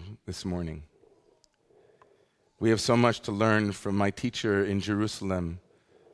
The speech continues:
who made us aware that she,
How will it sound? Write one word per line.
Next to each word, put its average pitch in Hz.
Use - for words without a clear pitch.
who 123
made 120
us 117
aware 104
that 90
she, 107